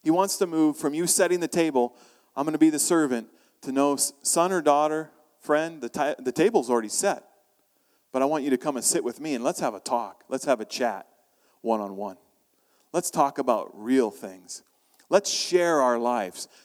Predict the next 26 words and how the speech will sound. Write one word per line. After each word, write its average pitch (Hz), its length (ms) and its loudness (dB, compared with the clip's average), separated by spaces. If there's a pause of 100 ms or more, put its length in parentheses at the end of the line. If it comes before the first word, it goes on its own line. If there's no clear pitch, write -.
(100)
Let's 202 160 4
begin 190 340 2
to 135 60 -2
trust - 560 0
one 127 200 2
another. 110 460 -6 (420)
Let's - 320 -2
share 175 220 2
the 113 80 -4
secrets - 640 -2
of 110 80 -6
each 101 180 -8
other's 98 260 -8
hearts." - 380 -8 (300)
That's - 280 0
friendship 143 540 -4
with - 160 -12
God. - 280 -20 (600)
And 139 100 -6
it's 147 120 -6
a 139 80 4
whole 175 180 2
nother 170 260 0
level 143 380 -2 (560)
than 131 140 2
servanthood. 127 540 0